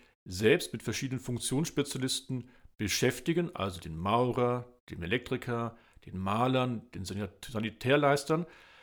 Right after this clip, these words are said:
Oder wir finden einen Systemintegrator in Form eines Bauunternehmers, der diese verschiedenen Funktionsspezialisten integriert, aber jetzt ganz wichtig, nicht nur um daraus ein Kombiprodukt zu machen, sondern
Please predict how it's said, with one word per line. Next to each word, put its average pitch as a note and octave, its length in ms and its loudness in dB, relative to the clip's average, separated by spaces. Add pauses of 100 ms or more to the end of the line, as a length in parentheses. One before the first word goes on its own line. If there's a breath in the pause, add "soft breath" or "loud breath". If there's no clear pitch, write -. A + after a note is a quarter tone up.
(260 loud breath)
Oder G#3 400 10
wir D#3+ 100 4
finden E3+ 360 2
einen A#2 220 0
Systemintegrator A#2+ 1160 -2
in B2+ 60 -2
Form B2 300 2
eines G2+ 260 -4
Bauunternehmers, A#2 960 0 (500 soft breath)
der C#3+ 400 6 (280 loud breath)
diese C#3+ 460 0
verschiedenen E3+ 520 -4
Funktionsspezialisten C3+ 1400 -2 (340)
integriert, F3 960 0 (680)
aber B2 140 4
jetzt C#3 160 6
ganz D3 200 2
wichtig, D#3+ 360 -2
nicht D#3+ 240 -2
nur D3+ 100 4
um C#3+ 100 2
daraus B2 720 2
ein G#2+ 260 -2
Kombiprodukt D#3 680 2
zu A2+ 160 -2
machen, G2+ 500 -4
sondern C#3 340 0